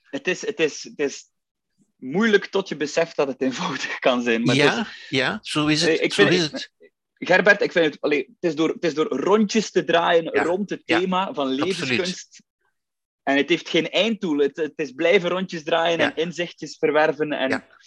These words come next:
Speaker 1: ehm, ik wil
Speaker 2: Ja.
Speaker 1: je wederom enorm bedanken voor dit gesprek, eh,
Speaker 2: Ja.
Speaker 1: Gerbert. Ehm, ik stel voor dat we het hier weer, eh, voor bekeken houden
Speaker 2: Ja.
Speaker 1: voor een weekje. Eh, we kun-, zouden kunnen blijven doorgaan, maar, ehm,
Speaker 2: Ja.
Speaker 1: ik hoop dat we nog veel samen mogen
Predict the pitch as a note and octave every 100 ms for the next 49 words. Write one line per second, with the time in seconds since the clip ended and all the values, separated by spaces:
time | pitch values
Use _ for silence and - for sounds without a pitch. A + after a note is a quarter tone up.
0 | _ - B2+ B2+ C3 - _ _ _ _
1 | - - D#3+ D3+ C#3+ E3 D#3+ E3 D#3+ -
2 | C#3 E3 F3 C#3+ D3 F#3 E3+ D#3 C#3+ -
3 | C3 - D3+ - - _ C#3 D3 C#3+ D#3+
4 | D3+ E3 F3 - _ C3 C3 A#2+ A#2 A2+
5 | _ _ _ _ _ _ _ - - C#3+
6 | B2 D3 E3 - C#3 C3+ C3 - C#3+ C3
7 | B2+ A#2+ C3+ B2 A2 B2+ A#2+ - E3 F3
8 | E3+ D#3+ D3+ D#3+ D#3 E3+ - B3 - -
9 | _ _ _ _ A#2+ B2 A#2+ D3 D3+ C3
10 | C#3+ B2 B2 B2+ D3 C3 D3 D3+ D#3+ D#3+
11 | B2+ B2 B2 - A#2 A#2 A2 G#2 C3 -
12 | C#3 C#3+ C3+ C3 - D#3 D#3+ D3+ C#3+ D3+
13 | D3 C#3 - C3+